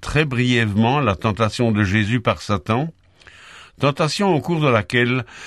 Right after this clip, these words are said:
Satan essayait de détruire le Fils de Dieu, espérant l'empêcher de proclamer un seul mot du message qu'il apportait de la part du Père. Marc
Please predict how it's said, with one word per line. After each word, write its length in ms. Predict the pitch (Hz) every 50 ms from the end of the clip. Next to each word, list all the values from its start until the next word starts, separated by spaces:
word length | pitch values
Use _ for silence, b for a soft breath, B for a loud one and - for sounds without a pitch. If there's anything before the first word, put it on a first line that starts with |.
| B B B
Satan 480 | - - 151 139 - - 175 185 180 156
essayait 380 | 139 120 - 139 143 147 147
de 120 | 131 131 123
détruire 600 | 113 127 123 117 - - 131 139 139 143 123 120
le 100 | 117 110
Fils 300 | - - 143 131 110 98
de 100 | 101 113
Dieu, 400 | 107 92 85 95 92 92 104 113 - _ b b b b b b b b b -
espérant 640 | - 139 135 - - - 156 151 147 165 165 160 156 - 101
l'empêcher 800 | 104 107 127 156 170 160 - 165 151 139 - - 156 160 165 156
de 100 | 127 110
proclamer 760 | - - 151 156 147 156 151 143 143 139 139 143 139 135 135 B B B B B B B
un 180 | - 113 127 120
seul 380 | 107 - - - 180 190 185
mot 200 | 180 180 170 170
du 120 | 156 139 139
message 540 | 131 135 127 123 - 139 135 135 131 - -
qu'il 180 | 131 127 117
apportait 460 | 117 117 - 123 107 - - 127 123
de 80 | 104 110
la 120 | 107 107
part 260 | 98 - 113 104 98 95
du 120 | 95 90
Père. 480 | - - 82 76 - - - - - _ - _ _ _ _ _ _ _ B B B B B B B B B B B B B
Marc 460 | 76 98 127 156 156 - _ -